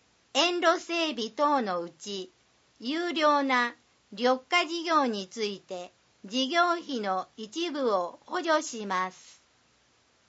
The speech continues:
補助対象、二つあります。緑化事業。緑化対象面積が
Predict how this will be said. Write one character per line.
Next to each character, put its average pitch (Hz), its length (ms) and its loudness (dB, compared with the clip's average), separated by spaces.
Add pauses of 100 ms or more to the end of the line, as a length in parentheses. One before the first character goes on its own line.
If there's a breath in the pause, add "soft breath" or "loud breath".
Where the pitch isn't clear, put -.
(880)
補 254 140 2
助 359 220 2
対 339 300 2
象、 185 580 2 (880)
二 277 340 -2
つ 226 380 -10
あ 196 140 -4
り 190 180 -10
ま 175 200 -8
す。 - 280 -20 (1000)
緑 269 320 2 (140)
化 330 220 4
事 285 240 -6
業。 202 520 4 (1200)
緑 262 280 2
化 339 280 0
対 311 320 4
象 302 320 4
面 302 320 0
積 233 380 -4
が 170 220 -4